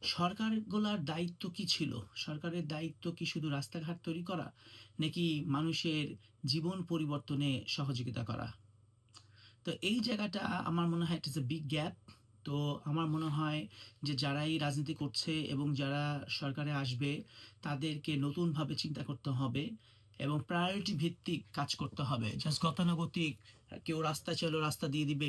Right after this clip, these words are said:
কেউ ব্রিজ চাইলো ব্রিজ দিয়ে দিবে, এইটা না। আমার মনে হয় যেটা জানতে হবে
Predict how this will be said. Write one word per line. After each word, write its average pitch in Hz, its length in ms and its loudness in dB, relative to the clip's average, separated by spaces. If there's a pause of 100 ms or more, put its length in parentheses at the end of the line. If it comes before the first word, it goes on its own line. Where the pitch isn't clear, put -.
(140)
কেউ 143 140 0
ব্রিজ 151 320 0
চাইলো 147 280 0
ব্রিজ 151 280 2
দিয়ে 147 140 0
দিবে, 135 220 0
এইটা 185 320 -2
না। 120 120 2
আমার 208 340 2
মনে 202 180 4
হয় 180 360 0 (340)
যেটা 160 240 0
জানতে 156 320 0
হবে 165 360 2